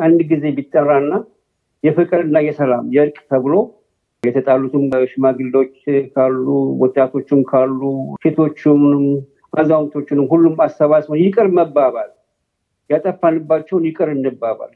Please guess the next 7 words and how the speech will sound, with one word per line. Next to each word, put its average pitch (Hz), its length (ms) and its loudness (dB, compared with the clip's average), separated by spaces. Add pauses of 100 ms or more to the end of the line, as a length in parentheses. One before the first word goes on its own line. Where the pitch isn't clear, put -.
ፍቅር 160 320 0
እንፍጠር 135 580 0 (580)
እና 131 120 4 (180)
ያለነው 131 400 2
በሰው 139 240 0
ሀገር 135 280 2
ነውና፣ 135 280 0